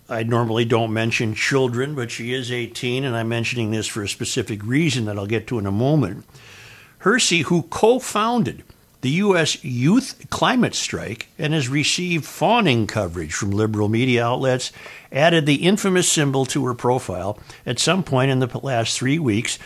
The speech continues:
Internet Archive show. In addition to this, a year ago, she openly called for a communist revolution online and is reportedly in charge of writing some of her mother's tweets.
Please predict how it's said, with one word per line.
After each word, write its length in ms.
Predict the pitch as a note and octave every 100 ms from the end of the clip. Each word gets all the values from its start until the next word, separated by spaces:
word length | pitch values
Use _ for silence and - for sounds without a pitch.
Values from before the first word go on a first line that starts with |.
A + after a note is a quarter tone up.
| - -
Internet 420 | B2 C3+ A#2 B2
Archive 480 | E3+ A#3+ - F#2+ E2+
show. 360 | - G2+ D#2+ - - - - - -
In 100 | G3
addition 380 | F3+ C4+ C#4
to 60 | G#3+
this, 260 | C#3+ D#3 -
a 60 |
year 260 | B2 A2+ C3
ago, 200 | G#2+ A#2+
she 220 | - D3
openly 400 | G#2+ G#2 C3+ D3+
called 320 | - G2 G2
for 140 | - C#3
a 40 |
communist 600 | - A2 G#2 A2+ A#2 -
revolution 640 | G#2 B2 A#2+ A#2 - B2+
online 640 | A2+ A2 A#2 G#2+ G2 A2+ C3 - - -
and 160 | D3 E3+
is 100 | C#3+
reportedly 640 | D#3+ - C3+ C3+ B2 C3
in 100 | C3
charge 380 | - G#2+ A2+ A#2
of 120 | G#2
writing 340 | G#2 G#2+ B2+
some 220 | B2+ A#2 A2+
of 120 | G#2+
her 100 | C3+
mother's 400 | B2 F#2+ A2 A2
tweets. 500 | - G#3+ F#3 - -